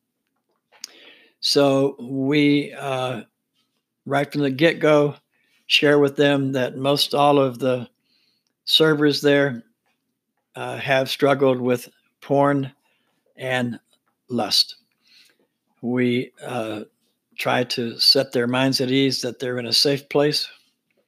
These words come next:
with safe, caring people. Uh, pornography and lust destroys probably a third of the marriages in this country.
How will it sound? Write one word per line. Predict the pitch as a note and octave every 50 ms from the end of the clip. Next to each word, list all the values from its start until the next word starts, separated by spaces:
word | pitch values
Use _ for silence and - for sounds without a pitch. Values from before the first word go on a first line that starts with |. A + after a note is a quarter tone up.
| _ _ _ _ _ _ _ _ _ -
with | B2 A#2+ G#2 - - -
safe, | - - - B2+ B2+ C3+ C3+ - - - _ _ _ _ _ _ _ _ _ _ _ _ _ -
caring | - D3 C#3 B2+ B2 B2+ B2+
people. | B2 C#3 C3 B2 B2 - - - - _ _ _ _ _ _ _ _ _ _ _ _ _ _ _ -
Uh, | - A#2 A#2 A2+ A2+ A#2 A#2+ - - - _ _ _ _ _ _ _ _ _ _ _ - -
pornography | - B2+ B2+ C3 C#3+ D3 C#3 D3 C#3+ - D3+ C#3+
and | C3+ B2+ A#2+ A#2
lust | A#2+ C#3 D3+ E3+ E3+ - - - - - - - - _ _ _ _ _ _ _ _ _ _ _ _
destroys | - A#2+ - - - C#3+ C3+ C3+ C3+ C3+ C3 B2+ B2+ - - - - _ _ _ _ _ _ _ _ _ _ _ _ _ _ _ _ _ _ _ _ _ _ _ _ _ _ _ _ _ _ _ _ _ _ _ _ _ _ _ -
probably | - D3+ C#3 C#3 C#3 C3+ B2+ B2+ C#3 C3 C3 B2
a | B2 B2
third | - - C#3+ C#3+ C#3 C#3
of | B2
the | C3 B2
marriages | B2+ C3+ C3+ C3 C3 C3 B2+ - C3 B2+ A#2 B2+
in | B2+ B2+ B2+
this | B2 A#2+ A#2+ -
country. | - - A#2+ A#2+ A#2 - G#2+ - - A#2